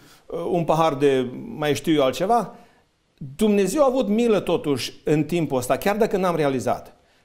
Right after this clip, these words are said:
că nu mi-a dat așa o plăcere pentru băutură. Pur și simplu m-o, m-o scăpat de asta, că nu mi-a plăcut.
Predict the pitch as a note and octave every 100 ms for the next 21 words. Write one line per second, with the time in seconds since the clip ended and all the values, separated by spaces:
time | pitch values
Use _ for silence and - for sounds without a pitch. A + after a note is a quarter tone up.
0 | _ - G3 F#3 D#4 E4+ G#3+ A#3 G3+ E3
1 | A3 F3+ D#3 D#3+ G3+ F#3 D#3 D3+ C#3+ C#3+
2 | C#3 C3+ G#2 D#2+ - _ _ A#3 D4+ -
3 | D#3 - B3 A3+ C3 C#3 F#3 D#3 C#3 E3+
4 | G#3 G3 - D#3+ F3 D#3+ - E3+ G#3 G#3+
5 | F3 E3+ F#3 A#3 A3+ G#3 F3 -